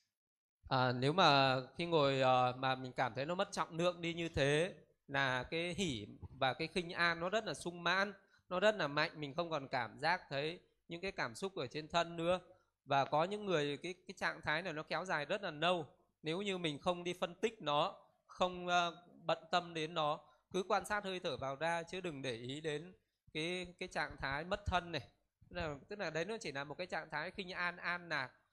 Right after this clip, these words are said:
nó chế ngự những cái cảm thọ, ờ, nhức nhối, nặng nề, khó chịu ở trên thân thôi. Cho nên mình cảm thấy nó nhẹ bỗng lên như là đang ngồi giữa hư không vậy thôi. Thì cái trạng thái này rất là tốt. Và, và mình cứ quan sát hơi thở chứ đừng đi theo nó.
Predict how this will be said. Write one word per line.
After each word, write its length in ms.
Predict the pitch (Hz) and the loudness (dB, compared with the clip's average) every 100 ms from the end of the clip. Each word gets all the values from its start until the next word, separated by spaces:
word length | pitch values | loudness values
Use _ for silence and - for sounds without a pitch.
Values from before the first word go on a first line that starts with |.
| _ | _
nó 100 | - | -4
chế 260 | 185 180 175 | 0 0 0
ngự 220 | 214 208 - | 0 -6 -8
những 180 | 170 | -10
cái 100 | 196 | -8
cảm 320 | 208 180 123 117 | -2 -2 -2 -4
thọ, 240 | 156 156 | -4 -4
ờ, 220 | - 143 143 | -6 -8 -6
nhức 200 | 175 220 - | -8 -10 -14
nhối, 640 | 185 175 170 175 208 240 - - _ | -14 -6 -4 -4 -6 -10 -18 -20 _
nặng 360 | 175 170 165 170 | -6 -6 -4 -2
nề, 360 | 165 156 139 127 | 0 0 -2 -4
khó 260 | - 147 | -4 -6
chịu 240 | 202 190 139 | -6 -8 -8
ở 60 | |
trên 200 | 123 170 | -8 -6
thân 240 | 175 175 175 | -2 -2 0
thôi. 200 | 180 175 175 - _ | 0 0 -4 -20 _
Cho 80 | 175 | -10
nên 180 | 175 165 | -8 -8
mình 120 | 135 | -8
cảm 240 | 135 117 | -6 -6
thấy 120 | 117 | -10
nó 80 | 151 | -12
nhẹ 200 | 180 160 | -10 -10
bỗng 300 | 156 165 208 | -6 -6 -4
lên 240 | 196 175 170 | -6 -6 -6
như 140 | 170 | -8
là 200 | 160 135 | -6 -6
đang 220 | 139 165 | -8 -8
ngồi 260 | 156 131 120 | -6 -6 -8
giữa 160 | 143 | -10
hư 140 | 180 170 | -10 -6
không 240 | 175 165 | -6 -6
vậy 120 | 165 143 | -6 -2
thôi. 120 | 165 170 - - _ _ _ _ | -2 -2 -20 -20 _ _ _ _
Thì 80 | 170 | -8
cái 100 | 165 | -6
trạng 200 | 208 175 | -6 -6
thái 180 | 156 165 | -4 -4
này 140 | 196 | -4
rất 140 | 156 196 | -4 -6
là 80 | 170 | -8
tốt. 380 | - 185 202 202 - _ _ _ - | -4 0 0 -2 -14 _ _ _ -20
Và, 420 | 156 156 151 151 | -14 -6 -6 -4
và 220 | 147 147 | -2 -2
mình 160 | 147 143 | -4 -6
cứ 120 | 202 | -6
quan 220 | 208 185 | -4 -4
sát 180 | 208 208 | -4 -4
hơi 140 | 190 | -6
thở 320 | 185 175 123 | 0 0 0
chứ 160 | 120 190 | -6 -8
đừng 260 | 185 147 151 | -6 -8 -10
đi 100 | 170 | -8
theo 300 | 190 180 175 | -4 -4 -2
nó. 320 | 156 151 | 0 0